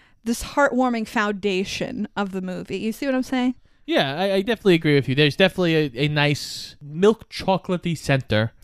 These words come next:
Speaker 1: Yes.
Speaker 2: to this movie.
Speaker 1: Yes, and then, like, the fucking awkward dialogue at parts and the cinematography and the tittering fucking score.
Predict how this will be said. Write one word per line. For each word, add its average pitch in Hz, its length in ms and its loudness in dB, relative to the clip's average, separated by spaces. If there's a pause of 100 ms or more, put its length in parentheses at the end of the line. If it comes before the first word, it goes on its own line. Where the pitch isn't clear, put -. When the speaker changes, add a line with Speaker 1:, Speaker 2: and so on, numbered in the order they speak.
(120)
Speaker 1:
Yes. - 500 -14
Speaker 2:
to 180 120 8
this 147 240 0
movie. 113 500 -2
Speaker 1:
Yes, 180 320 -6
and 233 160 -2
then, 233 220 -2
like, 214 320 -2
the 220 140 -4
fucking 208 760 -4 (360)
awkward 208 1000 0 (220)
dialogue 240 560 6
at 226 100 -4
parts 220 420 2
and 208 140 -4
the 196 40 -6
cinematography 220 1300 0
and 202 120 -2
the 196 220 -4 (880)
tittering 247 680 2
fucking 226 360 -4
score. 233 680 0